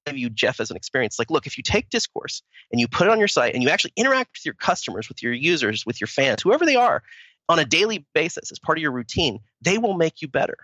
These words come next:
They will tell you what you need to be doing, what you're doing right, what you're doing wrong. Now, the art of this is you're gonna get ninety percent of the feedback you're gonna get is not gonna be actionable. It's gonna be, for whatever reason, I'm not blaming the people that are giving feedback. It's just this, there's a lot of reasons that feedback can't work for you at a current time. Like,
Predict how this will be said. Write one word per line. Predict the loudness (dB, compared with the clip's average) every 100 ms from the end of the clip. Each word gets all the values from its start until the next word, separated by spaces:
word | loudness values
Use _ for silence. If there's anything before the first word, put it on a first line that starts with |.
| _ 0
They | 2
will | 2
tell | 0 2 2
you | 0 -4 -8 -12 _ _ -4
what | 0
you | 4
need | 4 2 0
to |
be | 0
doing, | 0 0 0
what | 0
you're | 2
doing | 4 4
right, | 4
what | 2
you're | 0
doing | 2 2
wrong. | 0 -4 -2
Now, | 2 2 -2 _
the | -6 2
art | 4 4 4
of | 0
this | -4 -4 -8
is | -4 0
you're | 2
gonna | 2
get | 0 0
ninety | 0 0 0 0 2 2 2
percent | 0 0 0
of |
the | 0
feedback | -2 -2 -2
you're | -2
gonna | -4 0
get | 0 0 -2
is | -6 0
not | 2 2 0
gonna | -4
be | 0
actionable. | 0 0 -4 -6 -16 _
It's | -8
gonna | -4 0
be, | -2 -4 -10 _ _ _ _
for | 4
whatever | 6 6 4
reason, | 2 -2 -4
I'm | 0
not | 0 4
blaming | 4 4 0 -4
the |
people | -6 -4
that | -2
are |
giving | -2 -4
feedback. | 0 -2
It's | 0
just | -2
this, | -2 -2
there's | -2 0
a |
lot | 2 4 4
of |
reasons | 4 2 0 -4
that | -6 -4
feedback | -2 -2
can't | -2 -4 0
work | -2 -2
for | -2
you | -2
at |
a |
current | -2 -6 0
time. | 2 2
Like, | 0